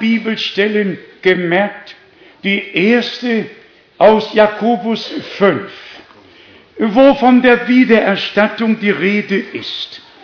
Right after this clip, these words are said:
wo das, was Gott an Hiob getan hat, Erwähnung findet und woraus wir lernen sollen,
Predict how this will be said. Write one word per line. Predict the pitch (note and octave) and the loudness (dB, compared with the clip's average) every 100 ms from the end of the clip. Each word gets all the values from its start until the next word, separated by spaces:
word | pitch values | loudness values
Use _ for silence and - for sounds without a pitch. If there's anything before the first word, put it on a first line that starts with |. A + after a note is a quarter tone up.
| - - - | -20 -20 -2
wo | G#3 A#3+ | 2 2
das, | A#3+ A3+ B3+ B3 - | 4 4 4 0 -6
was | B3 A#3+ - A#3+ F3 | -4 -4 -4 -8 0
Gott | B3 B3 - | 0 0 -6
an | - A#3 | -2 0
Hiob | G3+ F3+ C4 A#3+ F#3 - - - - | 0 2 2 4 2 0 -10 -20 -8
getan | - A3 - - A3+ G3+ D3+ | -2 -2 -2 -2 0 2 0
hat, | E3 - - - - - _ | -4 -8 -10 -20 -20 -20 _
Erwähnung | G3 G3+ G3+ A3 A#3+ A3 A3+ G#3+ - - - | 4 4 4 2 4 2 2 2 -2 -12 -18
findet | - A#3 G#3+ F3 C3 A#2 - - - _ - - - | -2 2 2 0 -4 -10 -14 -20 -20 _ -20 -20 -6
und | G#3 G#3 | 0 2
woraus | A#3 A3 B3 C4 - G3+ | 4 6 6 4 2 0
wir | B3 | 2
lernen | A3 A#3 B3 A3+ A3+ G#3+ | 4 4 4 2 2 0
sollen, | - A#3 A#3+ B3 A3+ - | -2 0 2 4 2 0